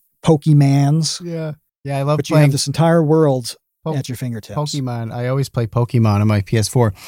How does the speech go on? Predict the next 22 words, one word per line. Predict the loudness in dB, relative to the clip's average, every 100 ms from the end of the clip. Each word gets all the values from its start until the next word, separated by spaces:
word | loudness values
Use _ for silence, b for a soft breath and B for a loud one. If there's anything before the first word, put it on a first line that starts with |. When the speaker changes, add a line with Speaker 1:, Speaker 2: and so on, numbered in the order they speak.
| B B B B -12 -2
Speaker 2:
Do, | 0
can | 2 2
I |
tell | 2 0 0
you | 2
what | 2
I | 2
thought | 0 0 0 -2 -10 _ _
<laughs> | _ _
Masterpiece | -2 0 -2 0 0 2
Theater | 0 2 2
was? | 2 2 -2 -8 0
And | 2
I, |
and | 2 2
I | 0
didn't | 0 -2 -2
realize | 0 2 2 2 2
it | 0 2
<laughs> |
until, | 0 0 -4 -2 0 0 -2 b b b b -2
uh, | 2 2 2